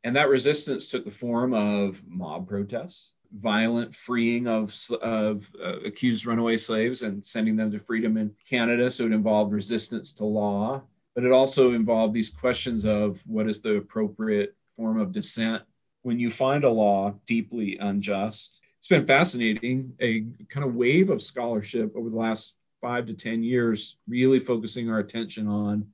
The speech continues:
that struggle over the Fugitive Slave Act as a leading cause of the American Civil War. A very nicely accessible title in that wave of scholarship that I've assigned to my class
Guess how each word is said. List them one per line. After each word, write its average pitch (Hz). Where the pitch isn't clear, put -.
that 117
struggle 110
over 104
the 101
Fugitive 104
Slave 110
Act 95
as 104
a 107
leading 104
cause 101
of 101
the 101
American 98
Civil 104
War. 101
A 117
very 123
nicely 123
accessible 110
title 151
in 113
that 107
wave 107
of 101
scholarship 104
that 104
I've 104
assigned 127
to 110
my 104
class 101